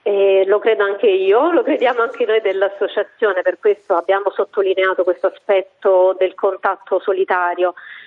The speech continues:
perché entriamo proprio in vibrazione e risonanza con le piante e non è una cosa aleatoria, ci sono proprio anche in questo caso degli studi scientifici, ma c'è la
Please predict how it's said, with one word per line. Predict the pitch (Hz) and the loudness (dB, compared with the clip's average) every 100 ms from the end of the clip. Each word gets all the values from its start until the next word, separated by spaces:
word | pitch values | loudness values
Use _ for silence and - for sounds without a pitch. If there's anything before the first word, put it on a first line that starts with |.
| _ | _
perché | - 190 - 208 202 214 | -4 -2 2 2 2 0
entriamo | 214 233 220 214 | 0 0 0 -2
proprio | 240 240 | -2 -2
in | 214 | -4
vibrazione | 220 208 202 202 262 226 | -4 -2 -4 -2 -2 0
e | 185 | 0
risonanza | 185 185 196 185 175 185 | -2 -2 -2 -2 -2 -4
con | 175 175 | -2 0
le | 175 170 | 0 0
piante | 185 165 170 - 185 | -2 -2 -4 -4 -2
e | - 240 | -2 -2
non | 233 | 0
è | |
una | 185 185 | 0 -2
cosa | 196 190 190 196 180 180 180 - - - | 0 0 0 -2 -2 0 -4 -6 -18 -10
aleatoria, | 202 196 190 190 196 180 185 180 | -6 -2 -2 0 0 2 0 -2
ci | 185 - | -4 -6
sono | 190 - | -4 -2
proprio | 185 180 | 0 0
anche | - 196 - | 0 -4 -6
in | 190 | -4
questo | 208 - 185 | -2 -2 -2
caso | 180 180 | -2 -2
degli | 175 180 185 | -6 -6 -8
studi | - 196 202 | -6 -4 -4
scientifici, | - 190 - 208 190 196 185 202 180 - - - - | -4 -4 -4 -2 0 0 0 2 0 -2 -18 -10 -4
ma | 190 | -2
c'è | 214 | 0
la | 196 | -2